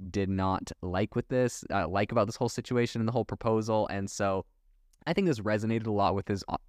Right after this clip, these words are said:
with his audience. Um, I mean, so there's, like, that side of it, but I think overall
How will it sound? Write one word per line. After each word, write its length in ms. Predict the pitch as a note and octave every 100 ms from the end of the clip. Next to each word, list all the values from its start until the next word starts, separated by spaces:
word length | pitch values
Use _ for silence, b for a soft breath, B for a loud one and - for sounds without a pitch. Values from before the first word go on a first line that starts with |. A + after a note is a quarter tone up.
| - -
with 160 | G2+
his 220 | A2 F#2 -
audience. 560 | F#2 F#2+ G2+ G#2 G2+ - - - -
Um, 260 | G#2 G#2 - _ - -
I 60 | B2+
mean, 160 | C3
so 140 | A#2+ C#3+
there's, 240 | D3+ E3
like, 240 | D#3 G#2+
that 280 | F#2 G2 -
side 360 | - G#2+ G2+ A2+
of 60 |
it, 120 | C3+ G2
but 140 | A#2
I 80 | A#2
think 180 | E3+ D#3+
overall 580 | A#2 B2 A#2 A2 G#2+